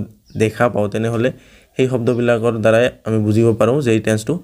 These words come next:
প্ৰেজেণ্ট ইনডেফিনিট টেন্সত ব্যৱহাৰ হৈ আছে, গতিকে ইয়াক আমি শুদ্ধকৈ প্ৰেজেণ্ট ইনডেফিনিট টেন্সত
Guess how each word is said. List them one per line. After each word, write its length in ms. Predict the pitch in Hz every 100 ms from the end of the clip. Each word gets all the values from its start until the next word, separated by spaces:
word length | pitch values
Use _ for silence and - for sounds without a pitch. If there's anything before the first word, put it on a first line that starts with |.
| -
প্ৰেজেণ্ট 280 | 208 123
ইনডেফিনিট 360 | 117 113 110 113
টেন্সত 260 | 113 117 123
ব্যৱহাৰ 340 | 117 110 113
হৈ 120 | 117 117
আছে, 140 | 113
গতিকে 320 | 127 110 107 110
ইয়াক 180 | 107 -
আমি 120 | 113 165 - _ _ -
শুদ্ধকৈ 400 | 120 135 127 135
প্ৰেজেণ্ট 320 | 120 120 117
ইনডেফিনিট 380 | 117 110 113 113
টেন্সত 300 | 113 110 143